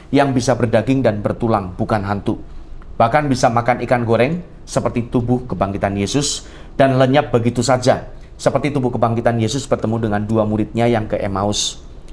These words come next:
Tidak beda juga seperti Allah Yahweh dalam wujud jasad manusia datang bertemu dengan Abraham,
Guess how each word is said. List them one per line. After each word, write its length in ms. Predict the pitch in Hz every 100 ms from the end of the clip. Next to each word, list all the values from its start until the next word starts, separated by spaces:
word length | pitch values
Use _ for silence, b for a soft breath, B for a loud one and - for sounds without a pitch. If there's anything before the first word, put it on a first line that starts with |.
| B B B
Tidak 240 | 175 165
beda 160 | 156 147
juga 240 | 139 165
seperti 320 | 185 165 165
Allah 160 | 143 147
Yahweh 320 | 135 127 151
dalam 240 | 147 127 131
wujud 240 | 127 127
jasad 320 | 127 117 120
manusia 480 | 123 120 117 131 151
datang 240 | 120 113
bertemu 240 | 107 104 113
dengan 200 | 110 104
Abraham, 480 | 104 104 101 113 175